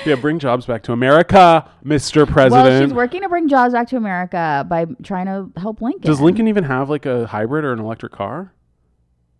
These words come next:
Speaker 1: That's not the question. The question is, like, do they manufacture it in America?
Speaker 2: Oh, well, there should be two questions.
Speaker 1: But I don't know. I'm sure they do.
Speaker 2: Maybe.
Speaker 1: Also, like, the electric cars are also canceled. Like, Tesla is worse than driving a,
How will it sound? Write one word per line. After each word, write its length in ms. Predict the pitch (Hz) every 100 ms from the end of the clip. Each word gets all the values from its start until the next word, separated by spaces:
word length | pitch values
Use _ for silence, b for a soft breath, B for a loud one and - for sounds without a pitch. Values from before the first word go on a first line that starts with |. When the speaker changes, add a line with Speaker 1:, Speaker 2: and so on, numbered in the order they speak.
| _ _ _ _ _
Speaker 1:
That's 340 | 175 208 233
not 180 | 285 320
the 80 | 311
question. 460 | - 220 247 240 190
The 60 |
question 340 | 185 185 220 220
is, 120 | 208
like, 160 | 208 175
do 80 |
they 120 | 185 185
manufacture 560 | 180 185 180 190 202
it 40 | 185
in 60 |
America? 640 | 196 190 208 233 104 - -
Speaker 2:
Oh, 40 |
well, 260 | 131 143 143
there 160 | 127 127
should 160 | 131
be 60 | 117
two 180 | - 101
questions. 640 | 98 101 - 110 120 _ _ _ -
Speaker 1:
But 240 | 220 - -
I 100 | 196
don't 160 | 202
know. 160 | 143 147
I'm 80 | 175
sure 180 | 202
they 140 | 190 160
do. 480 | 160 151 110 - 214
Speaker 2:
Maybe. 240 | 220 196
Speaker 1:
Also, 580 | 196 220 285 269 262 254
like, 340 | 190 196 190 _ _ _ _ _ _
the 120 | 185
electric 360 | 220 226 247 262
cars 260 | 226 233 220
are 80 |
also 240 | 190 196 202
canceled. 400 | - 190 190 170
Like, 140 | 170
Tesla 340 | - 214 214 254
is 140 | 180
worse 260 | 165 165 165
than 140 | 170
driving 380 | 156 151 147 151
a, 260 | 147 98